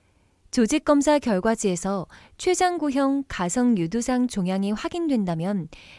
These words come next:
디 삼십칠 점 칠 경계성 종양 코드를 받는 경우가 많습니다. 경계성 종양 코드를 받아 보험금을 청구하면 암 진단비의 일부만 지급받게 됩니다.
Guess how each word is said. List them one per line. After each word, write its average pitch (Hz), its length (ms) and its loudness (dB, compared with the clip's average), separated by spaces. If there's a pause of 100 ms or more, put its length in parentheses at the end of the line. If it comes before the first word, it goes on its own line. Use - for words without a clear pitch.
(100)
디 226 200 0
삼십칠 359 720 -4
점 311 260 0
칠 302 400 -4
경계성 262 640 0
종양 233 400 0
코드를 208 380 -2
받는 220 420 0
경우가 196 400 -2
많습니다. 165 840 -4 (920)
경계성 294 640 4
종양 247 400 2
코드를 320 400 0
받아 190 420 -2
보험금을 226 720 0
청구하면 208 800 -4 (340)
암 220 320 4
진단비의 247 720 0
일부만 196 560 -2
지급받게 277 600 -4
됩니다. 160 520 -4